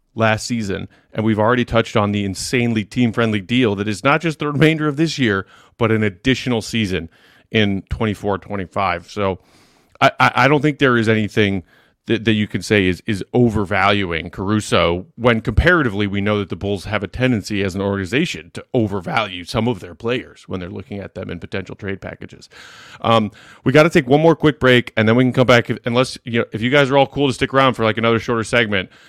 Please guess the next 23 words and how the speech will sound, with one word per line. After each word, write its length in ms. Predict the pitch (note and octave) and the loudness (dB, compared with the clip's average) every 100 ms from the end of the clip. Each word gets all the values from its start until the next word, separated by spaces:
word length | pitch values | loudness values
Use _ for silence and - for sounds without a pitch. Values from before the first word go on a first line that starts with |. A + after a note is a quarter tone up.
| _ | _
You 120 | A2+ | -2
know, 120 | G#2 | 2
I 100 | G2 | 2
know 100 | G#2 | 2
we're 120 | G#2 G2+ | 0 0
going 260 | A2 G2+ | 0 0
long, 240 | G#2+ G#2+ F#2 | 0 0 0
but, 340 | G#2 F2+ - | 0 -2 -2
I 80 | G2+ | -6
mean, 220 | G2 G2 G2+ | -4 -4 -6
it's, 200 | G#2 - | -10 -10
it's 160 | A#2 A2+ | -8 -6
an 80 | |
emergency 400 | A2 A2+ G#2+ G2+ | -2 -2 -2 -8
pod 260 | A2 G#2+ G2 | -4 0 0
about 220 | G2 G2 | 0 -2
a 40 | G2 | -2
trade, 380 | - G#2 F#2+ G2+ _ - | -2 -2 -2 -10 _ -6
uh, 220 | A2 G2+ G2 _ | -4 -6 -10 _
trade 260 | - C#3 B2 | -8 -2 2
Zach 220 | A2+ G#2 | 2 2
LaVine 260 | G#2 G#2 F#2+ | 0 -4 -4
report. 420 | F#2 A#2 G#2+ - | -2 2 2 0